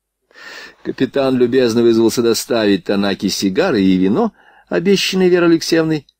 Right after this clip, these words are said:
к которым генеральша добавила еще и конфеты.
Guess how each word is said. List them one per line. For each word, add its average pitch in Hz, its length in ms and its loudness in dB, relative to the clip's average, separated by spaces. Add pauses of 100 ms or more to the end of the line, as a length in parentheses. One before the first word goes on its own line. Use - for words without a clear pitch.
(300)
к - 120 -16
которым 160 400 0
генеральша 135 480 0
добавила 208 320 0
еще 202 260 -4
и 254 60 -2
конфеты. 127 540 -4